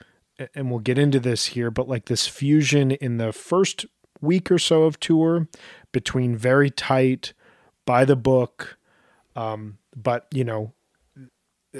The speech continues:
that, that King Sunny Ade sound that Trey talked about in, in Alive Again, where it just, it sounds welcoming. It sounds like you just wanna dance to it,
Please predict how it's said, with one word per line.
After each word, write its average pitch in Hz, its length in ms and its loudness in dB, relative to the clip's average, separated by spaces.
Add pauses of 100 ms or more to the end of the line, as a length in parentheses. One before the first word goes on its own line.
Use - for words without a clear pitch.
(420)
that, 135 280 -2
that 135 200 -4
King 160 280 2
Sunny 135 340 0
Ade 117 560 -2
sound 117 320 -2
that 113 100 -8
Trey 120 280 -2
talked 113 320 -4
about 113 340 -2
in, 117 200 -4
in 123 180 -4
Alive 110 280 -2
Again, 104 280 -8
where 120 140 -2
it 117 40 -4
just, - 240 -4 (200)
it 131 120 -2
sounds 143 320 4
welcoming. 131 460 2
It 127 80 -12
sounds 127 340 2
like 120 240 -2
you 123 80 2
just 120 240 -2
wanna 117 160 -2
dance 110 380 -10
to 117 160 0
it, 110 100 -4